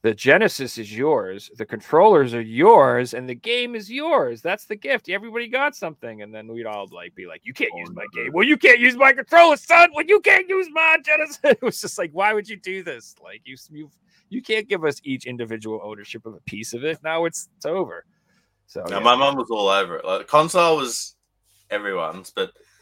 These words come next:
Speaker 2: you each got a controller, game, two memory cards. Like, it was sorted out, you know. And then there was rules
Speaker 1: Mm.
Speaker 2: on, it was an hour each, and me and my brother made rules on how we, um,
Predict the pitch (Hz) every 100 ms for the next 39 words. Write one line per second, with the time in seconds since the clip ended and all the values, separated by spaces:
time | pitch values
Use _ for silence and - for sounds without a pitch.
0 | _ _ _ _ 98 117 - 127 120 117
1 | 101 101 98 95 92 95 - _ _ _
2 | _ _ _ 104 101 104 101 95 - 120
3 | 107 101 101 95 104 95 95 92 92 -
4 | - - 90 101 95 - 120 110 92 85
5 | 87 85 - 87 82 87 92 95 95 95
6 | 92 95 101 107 98 95 90 87 - _
7 | _ _ _ - 92 95 101 107 101 95
8 | 95 - - - - 90 85 82 85 _
9 | 101 101 95 85 90 92 90 90 85 90
10 | 90 90 90 87 95 87 87 87 87 _
11 | _ _ _ _ _ _ _ _ 113 110
12 | 98 92 95 90